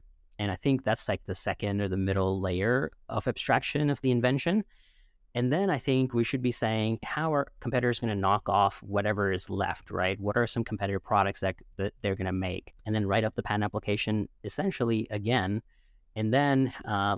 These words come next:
the practitioner should come in and they should say, "Well, how can we abstract things out by using broader language or broader terminology?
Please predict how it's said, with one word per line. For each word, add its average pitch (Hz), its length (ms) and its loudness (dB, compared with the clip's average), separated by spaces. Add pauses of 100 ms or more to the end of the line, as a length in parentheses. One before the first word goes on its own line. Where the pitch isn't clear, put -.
(120)
the 110 80 -2
practitioner 120 560 0
should - 240 -6
come 110 180 0
in 104 220 0
and 98 160 0
they 104 100 2
should 107 200 -6
say, 101 260 0
"Well, 95 260 2
how 113 140 2
can 110 200 -2
we 101 120 0
abstract - 400 -2
things 98 180 -4
out 92 220 2
by 92 120 0
using 98 360 -2
broader 95 380 0
language 117 480 0
or 101 80 0
broader 95 340 2
terminology? 107 800 -2